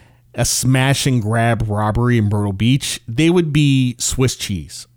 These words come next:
Okay, they would get vaporized into a fine red mist. Nobody puts up with that shit here. It's not gonna happen.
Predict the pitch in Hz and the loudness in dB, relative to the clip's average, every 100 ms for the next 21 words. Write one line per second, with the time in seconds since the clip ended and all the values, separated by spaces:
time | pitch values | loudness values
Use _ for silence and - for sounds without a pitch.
0 | _ - 101 101 104 110 120 107 98 143 | _ -6 -4 -2 -2 -2 -4 -6 -2 0
1 | 143 135 127 120 117 110 - 117 110 - | 2 0 2 2 0 -2 -4 -4 -2 -2
2 | 95 - 104 98 87 90 80 80 67 - | -4 -2 -4 -2 -4 -6 -6 -10 -12 -16
3 | - - _ - 160 208 233 - 190 - | -20 -20 _ 0 0 2 0 0 -2 0
4 | 147 131 107 92 82 - - 78 - 73 | 0 0 -2 -4 -6 -6 -8 -8 -8 -8
5 | 73 117 123 127 131 - 104 95 85 78 | -6 0 2 2 0 -2 -2 -2 -6 -8
6 | - | -12